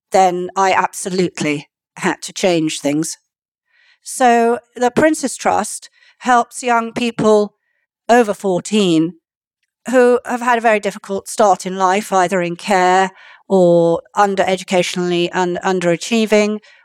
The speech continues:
or with a criminal record, or long-term unemployed. And my feeling very strongly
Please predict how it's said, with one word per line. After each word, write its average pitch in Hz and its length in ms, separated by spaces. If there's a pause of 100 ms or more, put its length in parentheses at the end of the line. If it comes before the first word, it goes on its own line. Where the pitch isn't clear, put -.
or 185 140
with 175 120
a 170 60
criminal 165 500
record, 196 640 (560)
or 208 140
long-term 202 500
unemployed. 175 720 (500)
And 202 280
my 220 180
feeling 202 340
very 196 260
strongly 175 720